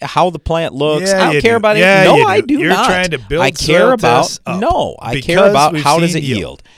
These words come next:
Speaker 1: How does it yield, and does it pay? That's the number one question. So, yes, as I say that, well, obviously, we found certain things that lead to yield,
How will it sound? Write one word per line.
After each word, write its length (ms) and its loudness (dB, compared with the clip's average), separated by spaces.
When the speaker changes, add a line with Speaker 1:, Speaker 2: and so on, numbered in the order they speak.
Speaker 1:
How 200 0
does 220 -6
it 100 -4
yield, 580 -6
and 200 -6
does 200 -2
it 160 -10
pay? 440 -8
That's 440 -6
the 60 -10
number 200 -6
one 100 -6
question. 280 -10
So, 280 -4
yes, 360 -10
as 180 -10
I 80 -2
say 300 -6
that, 260 -8
well, 220 -4
obviously, 680 -6
we 140 -8
found 540 -6
certain 380 -8
things 540 -10
that 160 -4
lead 560 -8
to 180 -4
yield, 460 -14